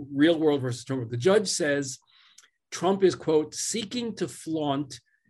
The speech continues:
a two hundred page political manifesto outlining his grievances against those who have opposed him,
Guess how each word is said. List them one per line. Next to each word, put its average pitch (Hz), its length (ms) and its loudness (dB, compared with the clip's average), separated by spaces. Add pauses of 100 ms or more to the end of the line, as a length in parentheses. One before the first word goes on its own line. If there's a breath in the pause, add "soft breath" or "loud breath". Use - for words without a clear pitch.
(140)
a 143 140 -2
two 240 320 -4
hundred 185 440 2
page 160 520 -2
political 190 480 0
manifesto 160 1040 -4 (420 soft breath)
outlining 180 520 -2
his 143 180 -2
grievances 165 640 0
against 147 340 -4
those 170 260 0
who 170 120 0
have 139 120 -2
opposed 196 500 0
him, 131 260 -6